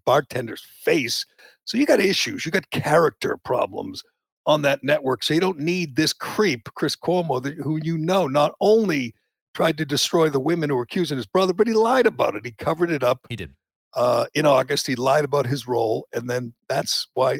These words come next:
Speaker 1: I guess they were forced to suspend him. Lots of people reveled in it, enjoyed it. I know I did because I just think he's a, he's a rotten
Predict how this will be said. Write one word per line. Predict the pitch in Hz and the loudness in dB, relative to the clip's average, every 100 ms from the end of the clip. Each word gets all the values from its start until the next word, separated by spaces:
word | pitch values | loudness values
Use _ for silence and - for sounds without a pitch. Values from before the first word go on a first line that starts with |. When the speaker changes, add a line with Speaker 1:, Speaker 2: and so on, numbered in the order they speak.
| - | -4
Speaker 1:
I | |
guess | 120 170 | -4 -4
they | - | -2
were | 139 | -2
forced | 113 - 175 175 - - | -4 0 2 2 0 -2
to | 147 | -4
suspend | - 127 - 143 127 120 | -2 -4 -2 0 0 -2
him. | 131 139 _ _ _ _ | -4 -6 _ _ _ _
Lots | 120 139 196 - | -2 2 4 2
of | 165 | 0
people | 185 180 - 127 | 0 0 0 2
reveled | 151 156 143 123 | 2 4 2 0
in | 123 | -2
it, | 147 - | -4 -6
enjoyed | 135 123 98 147 151 151 | -6 -4 0 2 2 0
it. | 151 - | -4 -4
I | 147 | -2
know | 139 | 2
I | 147 | 2
did | 147 131 143 139 | 0 0 -2 -2
because | 127 139 123 - - | -6 -4 -4 -6 -8
I | |
just | 123 123 - | -8 -6 -6
think | 131 117 | -6 -6
he's | 120 | -8
a, | 123 120 | -8 -8
he's | - 113 | -10 -10
a | |
rotten | 107 107 135 - 117 | -6 -2 -4 -6 -14